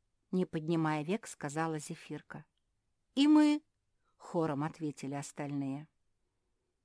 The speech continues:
«Тем не менее, мы оказались в самой лучшей стране на свете, там, где постоянно происходят чудеса», заверил гном. «Да не бойтесь, оглянитесь вокруг».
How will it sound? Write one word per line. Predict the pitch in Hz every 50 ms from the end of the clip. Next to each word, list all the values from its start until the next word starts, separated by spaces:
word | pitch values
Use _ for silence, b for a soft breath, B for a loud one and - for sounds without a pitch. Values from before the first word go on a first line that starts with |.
| _ _ _ _ _ _
«Тем | - - 156 165 170 185 185
не | 180 175
менее, | 180 185 196 214 233 240 226 226 226
мы | 220 202 185 180
оказались | 180 - - 180 170 160 190 185 185 185 185 -
в | - - -
самой | - - - 196 190 214 254 285 294 277 285 285 285
лучшей | 269 240 220 240 247 - - - 226 220
стране | 208 - - 208 196 196 196 196 202 202
на | 202 196 196
свете, | 196 - - 156 175 175 165 156 - - - - b b b b b b b b _ _
там, | - 185 220 247 254 262 247 240 226 180
где | 160 143 139 196 220
постоянно | 226 - - 233 233 - - - - 214 - 311 233 226 220 202 190 180 180
происходят | - - 170 180 180 - - - - 180 185 170 175 165 -
чудеса», | - - 190 170 175 180 - - 214 196 175 156 156 - _ _ _ _ _ _ _ _ _ _
заверил | 143 143 156 143 139 156 151 147 147 151
гном. | 156 151 151 139 135 151 - _ _ _ _
«Да | - - 214 240 240
не | 254 262
бойтесь, | 240 226 247 233 185 160 - - - - - - _ _ _
оглянитесь | - 220 226 233 247 262 247 254 240 208 - 170 - -
вокруг». | 175 175 156 - - 170 143 - - -